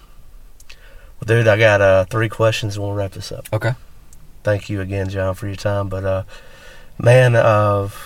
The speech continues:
Speaker 1: where do you see, uh, twenty twenty-four? It's right around the corner. We're getting ready for Christmas, and then we got New Year's, and then here's January, man. What have you, uh, what are you looking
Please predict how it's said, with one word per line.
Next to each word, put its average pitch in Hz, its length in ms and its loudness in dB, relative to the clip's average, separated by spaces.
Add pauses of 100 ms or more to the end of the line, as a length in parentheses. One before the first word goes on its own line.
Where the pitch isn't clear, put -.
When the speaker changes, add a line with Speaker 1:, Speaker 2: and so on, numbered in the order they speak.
(580)
Speaker 1:
where 131 140 2
do 139 60 -2
you 135 140 -2
see, 123 600 -2 (960)
uh, 98 460 2 (200)
twenty 127 240 -2
twenty-four? 120 680 -2 (440)
It's - 220 -10
right 107 380 2
around 110 220 2
the 104 60 -4
corner. 113 360 -4
We're 101 220 -4 (240)
getting 107 200 -8
ready 107 180 -2
for - 140 -14
Christmas, 113 560 -6
and 95 160 -8 (580)
then 107 160 0
we 107 80 0
got 110 180 2
New 107 140 -2
Year's, 104 380 -4
and 98 100 -8
then 98 160 -4
here's 104 260 -4
January, 95 540 -2
man. 92 240 -4
What 101 140 0
have 104 140 -4
you, 104 220 -6
uh, 98 220 -4 (1040)
what 117 140 -2
are 113 40 -2
you 110 120 -2
looking 107 380 -4